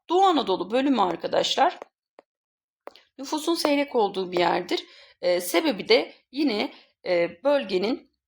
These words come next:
dağlık olması, tarım alanlarının, e, kısıtlı olması ve ulaşımın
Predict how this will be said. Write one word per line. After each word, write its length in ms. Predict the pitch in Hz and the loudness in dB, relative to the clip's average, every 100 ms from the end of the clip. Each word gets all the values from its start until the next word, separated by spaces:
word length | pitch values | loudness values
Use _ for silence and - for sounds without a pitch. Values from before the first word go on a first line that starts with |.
| _ | _
dağlık 400 | 247 226 226 220 | 0 0 0 -2
olması, 680 | 226 185 - 160 - 170 - _ _ _ _ _ _ _ _ _ _ _ _ | 0 0 -2 -4 0 0 -2 _ _ _ _ _ _ _ _ _ _ _ _
tarım 280 | 269 269 | 0 2
alanlarının, 680 | 247 240 233 220 226 226 233 _ _ - | 4 2 2 0 -2 -4 -6 _ _ -4
e, 260 | 170 170 170 | 2 2 0
kısıtlı 380 | - - 226 | -10 -10 -2
olması 340 | 240 185 175 226 | -2 0 -4 -6
ve 100 | - | -2
ulaşımın 600 | 247 240 214 226 359 | 0 0 0 0 -2